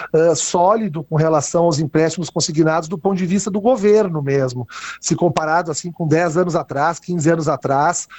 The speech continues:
hoje a gente tem um sistema de proteção que, que vem evoluindo. Então, por exemplo, uma primeira medida que eu recomendo que o cidadão, a cidadã, quando constate alguma falha na questão do benefício, é fazer o contato com o I N S S,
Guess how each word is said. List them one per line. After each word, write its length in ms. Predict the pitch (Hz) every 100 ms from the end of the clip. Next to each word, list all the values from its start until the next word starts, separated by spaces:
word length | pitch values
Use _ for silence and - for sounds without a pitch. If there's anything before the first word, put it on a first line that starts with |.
| - -
hoje 240 | 151 165 180
a 20 |
gente 240 | 185 185
tem 140 | - 208
um 60 |
sistema 560 | 196 190 - 190 214 226
de 100 | 165
proteção 680 | 160 170 170 147 175 175 185
que, 420 | - 175 170 170 151 - -
que 160 | -
vem 260 | 143 180 247
evoluindo. 680 | 226 214 214 190 175 135 135
Então, 240 | 123 165
por 160 | 175 185
exemplo, 360 | 156 185 170
uma 120 | 170
primeira 340 | 170 175 202 233
medida 580 | 208 139 196 175 151 - - -
que 100 | -
eu 260 | 175 185 175
recomendo 800 | 151 190 202 165 175 180 151 160 - -
que 160 | - 180
o 60 | 175
cidadão, 680 | - 180 165 175 180 165 151
a 20 |
cidadã, 540 | - 180 170 160 170
quando 200 | - 175
constate 640 | 160 180 165 190 170 165
alguma 300 | 160 147 180
falha 520 | 165 180 175 180 165 151
na 280 | 147 156
questão 260 | 151 165 175
do 100 | 160
benefício, 640 | 160 175 - 180 214 - 277 - -
é 140 | 185
fazer 240 | - 214 214
o 80 |
contato 460 | 220 233 220 202 -
com 80 | 214
o 20 |
I 20 |
N 40 | 220
S 180 | 220 277
S, 400 | 196 127 -